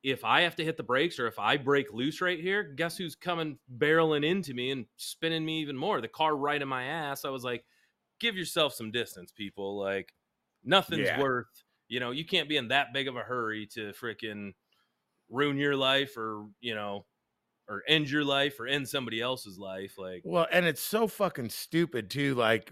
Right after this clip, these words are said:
Speaker 2: when, when the boys all wrestled, obviously wrestling season's in the winter,
Speaker 1: Yeah.
Speaker 2: and we were,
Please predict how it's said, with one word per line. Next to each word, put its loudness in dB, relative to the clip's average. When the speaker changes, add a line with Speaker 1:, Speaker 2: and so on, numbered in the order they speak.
Speaker 2:
when, 0
when -2
the 0
boys 4
all 4
wrestled, 2
obviously 0
wrestling -2
season's -6
in -2
the 2
winter, 2
Speaker 1:
Yeah. -4
Speaker 2:
and 4
we 2
were, 4